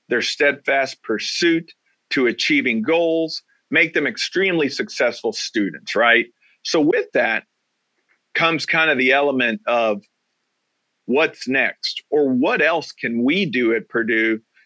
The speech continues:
to ensure that our veterans succeed? So for example,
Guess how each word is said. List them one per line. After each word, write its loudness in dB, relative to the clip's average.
to 0
ensure 0
that 0
our 0
veterans -2
succeed? -2
So 2
for 4
example, 0